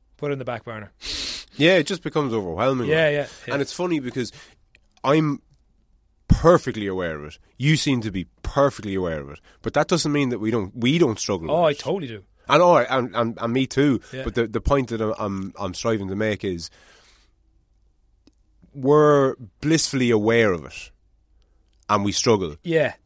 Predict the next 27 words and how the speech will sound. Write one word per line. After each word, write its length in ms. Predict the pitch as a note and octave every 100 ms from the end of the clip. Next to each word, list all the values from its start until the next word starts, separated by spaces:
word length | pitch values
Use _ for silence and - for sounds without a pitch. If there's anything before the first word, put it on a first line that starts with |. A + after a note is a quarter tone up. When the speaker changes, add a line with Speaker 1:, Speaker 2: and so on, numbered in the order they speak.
| _
Speaker 2:
But 140 | B2+ A2
if 100 | C3
you're 180 | F3+
not 140 | F#3+ E3+
even 180 | C#3+ A2+
Speaker 1:
Unaware 420 | F#2 E2 A2 C#3+
Speaker 2:
aware 40 |
Speaker 1:
of 80 | G#2
Speaker 2:
of 40 | C#2
Speaker 1:
it. 80 | D2
Speaker 2:
it, 80 |
like, 100 | F2+ G2
Speaker 1:
Yeah. 40 |
Speaker 2:
good 180 | A#2 A2
luck 380 | A2+ C#3 G3 C3+
with 120 | A2
that 200 | D#2+ B1
one. 120 | B1
Speaker 1:
Yeah. 220 | G2+ G2+ - _ _ _ -
Speaker 2:
Do 80 | A#2+
you 40 |
know 60 | C#3
that 60 |
kind 140 | E3 D#3
of 60 |
way? 200 | D#3 D3+
Speaker 1:
Yeah. 140 | A2+